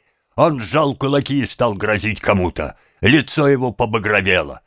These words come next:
В это время с улицы откуда-то в высоте взвыл пулемет, и показалось, что он трясет большой соседний дом. Малышев встрепенулся, сразу стих. "Ну-с, доктор, ходу, прощайте. Бегите, только не на улицу, а вот отсюда, через черный ход,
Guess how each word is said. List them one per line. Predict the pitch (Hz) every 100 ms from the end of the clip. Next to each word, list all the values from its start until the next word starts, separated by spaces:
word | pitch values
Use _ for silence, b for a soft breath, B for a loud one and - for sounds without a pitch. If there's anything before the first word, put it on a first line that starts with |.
| _ _ _ _ _
В | 80
это | 127 127 127
время | 127 147 131
с | -
улицы | 156 123 95 - 90
откуда-то | 90 - 151 127 101
в | 113 110
высоте | 123 - 117 156 147
взвыл | 101 95 135 139
пулемет, | - 127 123 165 151 - b b b
и | -
показалось, | - 127 147 156 175 151
что | - 147
он | 151 143
трясет | 127 147 - 170 139
большой | 95 147 - 180
соседний | - 135 - 175 139 135 160
дом. | 131 - 95 62 - _ _
Малышев | 80 98 90 82 87
встрепенулся, | - - 90 87 101 113 98 -
сразу | 87 - 98 80 85
стих. | - - 92 - - _ _ _
"Ну-с, | 90 107 95
доктор, | 92 - 71
ходу, | - 113 87 73 _ -
прощайте. | 82 - 113 98 - - _ _ _ _ -
Бегите, | - 95 110 - 80
только | 90 87 95
не | 95
на | 98 104
улицу, | 117 85 - 85
а | 78
вот | 80 90
отсюда, | - - 107 73
через | - 78 71
черный | - 104 82 85
ход, | 113 98